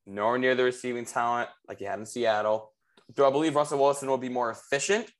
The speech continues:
Yes, I think he'll have more touchdowns, less picks, but I don't think he'll have the yards. Just why I don't think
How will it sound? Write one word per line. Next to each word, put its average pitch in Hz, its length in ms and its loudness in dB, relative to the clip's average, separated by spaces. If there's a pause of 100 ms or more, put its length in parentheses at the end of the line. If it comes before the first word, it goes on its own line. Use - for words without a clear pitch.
Yes, 117 420 4
I 120 80 0
think 127 160 -6
he'll 127 140 2
have 113 160 0
more 110 160 0
touchdowns, 147 640 0
less 110 240 -2
picks, - 500 -2 (340)
but 113 120 6
I 113 100 4
don't 127 180 -2
think 123 140 -6
he'll 120 80 0
have 107 240 0
the 101 60 -10
yards. 82 500 -6 (340)
Just 110 140 -12
why 120 260 4
I 110 60 4
don't 123 140 -2
think 127 160 -4